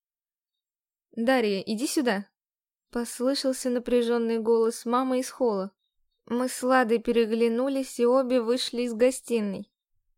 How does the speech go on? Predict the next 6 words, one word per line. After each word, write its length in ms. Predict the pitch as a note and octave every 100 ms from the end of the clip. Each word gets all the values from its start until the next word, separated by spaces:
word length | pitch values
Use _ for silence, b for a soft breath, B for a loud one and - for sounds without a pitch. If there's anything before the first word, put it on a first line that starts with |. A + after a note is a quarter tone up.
| _ _ -
На 180 | A3+ A#3+
пороге 440 | A#3+ A#3 A3+ G#3+
стоял 400 | - A#3 A#3 A3
молодой 420 | A3+ A3+ A3+ A3+
мужчина 520 | A3 A#3 - - A#3
Хамони. 600 | A#3 B3+ B3 A3+ G3+ G3